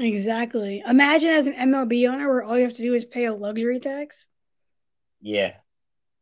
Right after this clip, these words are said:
Speaker 1: So there's no cap?
Speaker 2: Exactly.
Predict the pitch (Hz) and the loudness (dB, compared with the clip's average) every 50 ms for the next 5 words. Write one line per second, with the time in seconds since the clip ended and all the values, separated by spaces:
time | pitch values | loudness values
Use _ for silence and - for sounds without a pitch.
0 | _ _ _ _ _ _ _ _ _ _ _ - - 254 277 269 262 226 208 220 | _ _ _ _ _ _ _ _ _ _ _ -6 0 4 6 6 6 6 4 0
1 | 214 214 220 220 226 214 226 233 240 240 - 262 208 208 233 262 277 - _ _ | 0 2 2 2 2 4 4 4 4 2 -2 -8 -8 -6 -6 -8 -8 -12 _ _
2 | _ _ _ _ _ _ _ _ _ _ _ _ _ _ - 120 92 92 95 104 | _ _ _ _ _ _ _ _ _ _ _ _ _ _ -14 -12 -8 -2 2 4
3 | 104 101 95 - - 95 87 | 4 4 4 2 -2 -14 -16